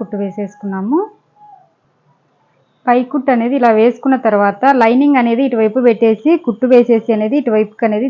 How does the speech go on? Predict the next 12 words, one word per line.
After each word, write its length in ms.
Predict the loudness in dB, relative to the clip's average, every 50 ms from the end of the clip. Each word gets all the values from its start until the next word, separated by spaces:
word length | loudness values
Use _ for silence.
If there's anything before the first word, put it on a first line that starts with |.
| -4 -6
తిప్పేసుకేసుకోవచ్చు. 1000 | -4 -2 0 0 0 -2 -2 -4 -4 -4 -4 -4 -4 -4 -4 -4 -4 -2 -2 0 0 -2 -4 _ _ _ _ _ -2
ఇలా 140 | 2 2 2 4 4 4
లైనింగ్ 300 | 4 4 4 4 4 4
పెట్టి 140 | 4 2 2 -2 -4 -2
తిప్పేసినామంటే 680 | 0 2 4 4 2 2 0 -2 -2 -2 -2 -2 -4
కనుక 200 | -4 -4 -2 0 0 2 2 0 -2 -4 -10 _ _ _ _ _ _ _
ఇక్కడ 160 | -2 2 4 4 4 4
అనేది 320 | 2 0 -2 0 0 0 0 -2 -4 -6 -4
ఇది 100 | -2 0 0 0
అనేది 200 | 0 0 0 2 2
ఇలా 120 | 2 2 2 2
పోయి 260 | 0 0 2 2 0